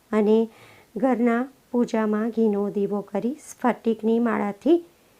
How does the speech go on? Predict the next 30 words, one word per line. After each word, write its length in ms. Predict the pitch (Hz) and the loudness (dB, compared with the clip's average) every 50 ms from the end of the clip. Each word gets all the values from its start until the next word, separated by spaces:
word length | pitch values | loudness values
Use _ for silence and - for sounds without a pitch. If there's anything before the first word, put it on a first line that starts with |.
| _ _ | _ _
આ 180 | - 330 370 440 | 4 6 6 8
મંત્રનો 760 | 440 381 359 339 339 339 330 320 311 311 311 320 349 370 339 - | 8 8 8 8 6 6 4 4 4 4 4 4 2 0 0 0
જાપ 300 | 262 247 - - - - | 0 0 0 0 -2 -2
કરવાથી 600 | 226 214 202 220 214 208 208 - 240 254 262 277 | -2 -2 0 -2 -2 -4 -2 0 0 0 2 2
રોકાયેલા 640 | 254 226 240 - 220 220 214 214 208 214 214 226 233 | 0 -2 0 0 0 0 2 0 0 0 0 -2 -2
કાર્યો 460 | - 240 220 208 196 202 208 220 226 | -2 -2 -2 -2 -2 -2 -2 -2 -4
પાર 380 | 220 - 226 208 208 226 240 | -2 -2 0 0 0 0 -2
પડે 320 | 247 240 202 190 190 190 190 | -4 -4 -4 -4 -4 -6 -6
છે 280 | - - 285 285 285 - _ - _ _ - _ _ | -4 -4 -4 -4 -4 -8 _ -20 _ _ -20 _ _
અને 220 | 285 320 330 359 392 | 4 6 8 8 8
કાર્યોમાં 720 | 403 392 349 320 294 262 285 285 285 285 294 285 302 339 | 6 6 4 4 4 4 2 2 4 2 2 2 0 -2
સફળતા 680 | 330 - 277 254 - 247 233 233 226 - 233 220 226 240 | -2 -4 -6 -4 -2 -2 -2 -2 -2 -4 -4 -2 -2 -2
મળે 280 | 233 214 208 208 208 | -2 -2 -2 -2 -4
છે. 180 | 202 - - 269 | -4 -4 -6 -6
સાથે 500 | 247 - 240 220 214 - 233 254 294 294 | -2 -2 -2 -2 0 0 2 2 2 2
જ 140 | 294 - - - _ - - - - - - | 0 -2 -10 -18 _ -20 -20 -20 -20 -2 0
મહાલક્ષ્મી 640 | 294 294 277 330 370 381 359 370 339 - - 370 349 | 2 4 4 6 6 6 6 6 4 2 4 6 8
માતાની 460 | 339 330 311 311 - 285 285 285 302 | 8 8 6 4 2 0 0 0 0
કૃપા 420 | 302 294 277 - - 254 240 240 233 | 0 -2 -2 -2 0 0 0 0 0
પ્રાપ્ત 360 | - 240 226 220 - - 233 | -2 -4 -4 -4 -4 -4 -6
થાય 300 | 226 233 240 233 294 370 | -4 -2 0 0 0 0
છે 160 | - - 311 - - - - _ _ _ - | 0 0 -2 -2 -4 -10 -20 _ _ _ 0
અને 220 | 233 233 226 226 | 0 2 2 2
જીવનમાં 640 | 214 220 233 226 233 220 214 214 214 214 220 240 240 | 0 0 0 0 0 0 0 0 0 0 -2 -4 -6
સફળતા 520 | - - 262 - - 220 220 - - 247 | -4 -4 -2 0 0 -2 -2 -2 -2 -2
અને 420 | 330 427 320 226 214 208 220 247 247 | -2 -2 0 0 2 2 2 0 0
ધનની 420 | - 226 196 190 196 196 208 220 | 0 -2 -2 -2 -2 -2 -2 -2
પ્રાપ્તિ 480 | 214 - 202 190 185 - _ 214 190 185 | -2 -4 -6 -6 -8 -8 _ -6 -6 -6
થાય 280 | - - 220 254 320 | -4 -4 -2 -2 -2
છે. 200 | 320 - 220 202 | -4 -6 -10 -10